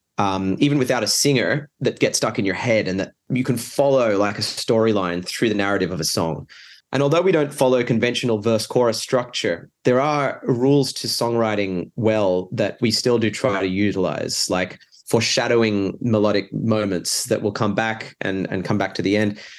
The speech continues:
using, um, dynamics to open things up and bring things down to create interest, using repetition,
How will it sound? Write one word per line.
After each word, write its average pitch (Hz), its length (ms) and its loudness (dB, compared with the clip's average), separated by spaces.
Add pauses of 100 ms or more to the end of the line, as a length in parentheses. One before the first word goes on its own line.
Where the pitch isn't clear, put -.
(120)
using, 117 600 2
um, 101 420 -2
dynamics 113 640 -2
to - 120 -4
open 120 260 0
things 110 280 0
up 120 220 -2
and 107 100 -2
bring 107 180 0
things 101 220 -4
down 107 320 0
to 107 80 -8
create 98 280 -2
interest, 104 640 -2
using 110 240 -2
repetition, 113 840 0